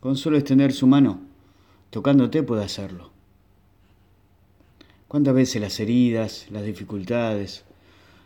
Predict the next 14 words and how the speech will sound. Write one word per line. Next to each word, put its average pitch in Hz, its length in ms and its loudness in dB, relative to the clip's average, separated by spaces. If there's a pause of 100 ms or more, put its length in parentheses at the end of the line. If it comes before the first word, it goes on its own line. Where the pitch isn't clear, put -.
(120)
los 107 160 -8
dolores 127 500 4
y 110 120 -2
sufrimientos 127 540 2
nos 113 200 -4
alejan 110 520 -4
de 101 100 -4
todo, 95 420 -8 (920)
nos 117 80 -6
dejan 123 280 -2
al 113 60 -4
costado 110 340 -6
del 107 140 -4
camino, 101 460 -6